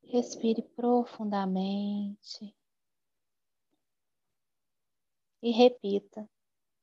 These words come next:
para si mesmo. Se sentir de ser em voz alta, faça.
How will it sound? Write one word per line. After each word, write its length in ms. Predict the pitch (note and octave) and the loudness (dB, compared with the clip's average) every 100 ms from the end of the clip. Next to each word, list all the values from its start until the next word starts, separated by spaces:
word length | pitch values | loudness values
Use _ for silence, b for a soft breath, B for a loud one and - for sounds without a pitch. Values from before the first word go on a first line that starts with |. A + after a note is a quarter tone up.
| _ | _
para 240 | - F#3+ G3 | 2 2 2
si 260 | - A3+ | -2 -2
mesmo. 460 | A#3 G3 F#3+ F#3+ - _ _ _ _ _ | -2 -2 -6 -10 -18 _ _ _ _ _
Se 80 | - | -12
sentir 580 | - F#3+ F#3 G3 G3+ - _ _ _ _ | -4 -2 2 2 2 -2 _ _ _ _
de 100 | A3+ | -12
ser 240 | F#3+ F#3 F3+ | -2 4 4
em 100 | F3 | 4
voz 280 | E3+ E3 E3 | 2 2 2
alta, 360 | E3+ F#3+ G#3 - - | 0 -2 -6 -18 -16
faça. 460 | E3+ F3 - G3+ | -16 -14 -18 -20